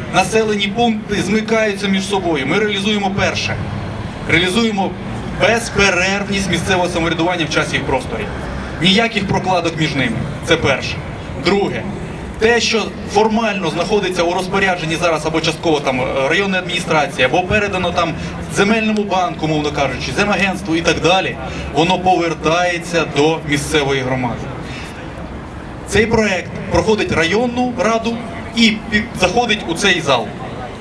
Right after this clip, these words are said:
І в цьому залі депутати натискають кнопки і затверджують його. І, по суті, вже після цього межа населеного пункту встановлена. Виникає ряд інших питань, далі пов'язаних з успадкуванням, там, прав власності і так далі.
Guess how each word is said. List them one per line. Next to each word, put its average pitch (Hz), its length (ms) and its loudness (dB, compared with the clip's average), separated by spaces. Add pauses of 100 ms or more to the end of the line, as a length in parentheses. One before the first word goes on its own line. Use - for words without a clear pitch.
(220)
І 202 60 2
в 196 40 2
цьому 226 280 4
залі 226 500 0
депутати 185 400 2
натискають 160 640 0
кнопки 208 400 0 (160)
і 196 60 2
затверджують 147 640 0
його. 110 200 -4 (520)
І, 202 80 2
по 202 100 2
суті, 254 460 0 (200)
вже 151 340 2 (100)
після 147 240 0
цього 202 420 0 (480)
межа 175 260 2
населеного 156 440 2
пункту 180 280 0
встановлена. 127 460 -2 (2000)
Виникає 196 480 2
ряд 214 160 0 (100)
інших 226 360 2
питань, 127 360 0 (200)
далі 165 220 4
пов'язаних 160 440 0
з 143 40 -2
успадкуванням, 196 920 0
там, 175 180 0
прав 180 300 2
власності 190 600 0
і 190 60 0
так 185 180 -2
далі. 135 320 0